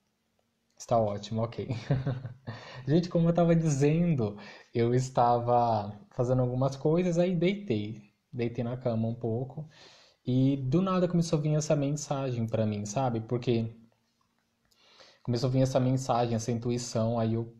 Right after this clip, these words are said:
peguei, era o mo-, era o momento que eu estava passando, e eu falei assim, "Acho que eu vou contar", porque foi muito válido pra mim, e sim, vou contar da história, não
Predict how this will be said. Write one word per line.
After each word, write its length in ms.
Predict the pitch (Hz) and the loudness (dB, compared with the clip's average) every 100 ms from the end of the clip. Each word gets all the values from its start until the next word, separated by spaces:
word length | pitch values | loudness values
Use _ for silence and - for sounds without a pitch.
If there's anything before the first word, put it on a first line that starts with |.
| - | 0
peguei, 560 | 123 107 113 117 127 | 0 2 0 2 2
era 100 | 117 | 2
o 40 | 117 | 2
mo-, 180 | 120 | 0
era 180 | 120 113 | -2 -2
o 40 | 120 | 0
momento 380 | 120 117 113 | 0 -2 -4
que 100 | 131 | -4
eu 40 | 117 | -6
estava 320 | 110 110 113 | -4 -2 -2
passando, 800 | 113 117 - 110 107 120 123 127 - - _ | -2 -4 -4 -4 -4 -4 -6 -10 -18 -20 _
e 80 | 117 | -2
eu 80 | 113 | 0
falei 220 | 117 113 | 0 -2
assim, 160 | 113 117 | -2 -4
"Acho 120 | 113 | -4
que 80 | 120 | -4
eu 60 | |
vou 160 | 113 117 | -4 -4
contar", 640 | 131 147 - 117 123 - | -4 -4 -4 -6 -6 -4
porque 320 | 127 123 107 107 - | -4 -2 -4 -4 -8
foi 160 | - 123 | -2 0
muito 280 | 123 131 139 | 2 2 4
válido 340 | 120 113 113 | 4 4 0
pra 200 | 117 120 | 2 2
mim, 400 | 113 107 123 147 - _ _ _ _ - | 4 2 -2 -4 -12 _ _ _ _ -4
e 760 | 120 117 117 117 117 113 107 107 | 0 2 2 2 2 2 0 -4
sim, 260 | - 131 | 0 2
vou 140 | 120 117 | 2 2
contar 280 | 131 131 123 | 2 2 2
da 80 | 127 | 2
história, 440 | 131 - 107 104 | 2 2 4 2
não 200 | 107 147 | 0 2